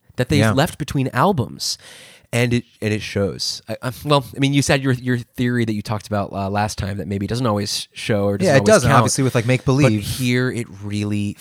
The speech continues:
Speaker 2: It was,
Speaker 1: it really
Speaker 2: it's
Speaker 1: feels
Speaker 2: almost,
Speaker 1: like an album.
Speaker 2: it's almost the opposite. You know, people were saying there's that gold mine, the lost songs that maybe they could have recorded before Make Believe, and then they decide to make Make Believe.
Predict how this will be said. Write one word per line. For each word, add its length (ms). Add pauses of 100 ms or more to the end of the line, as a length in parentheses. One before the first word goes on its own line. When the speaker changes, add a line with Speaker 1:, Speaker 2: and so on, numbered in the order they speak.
Speaker 2:
It 80
was, 180
Speaker 1:
it 60
really 100
Speaker 2:
it's 80
Speaker 1:
feels 160
Speaker 2:
almost, 160
Speaker 1:
like 140
an 80
album. 320
Speaker 2:
it's 80
almost 180
the 140
opposite. 580
You 60
know, 80
people 240
were 100
saying 240
there's 200
that 220
gold 280
mine, 300
the 80
lost 300
songs 600
that 320 (220)
maybe 260
they 100
could 220
have 140
recorded 420
before 260
Make 200
Believe, 260
and 100
then 80
they 60
decide 320
to 60
make 120
Make 180
Believe. 380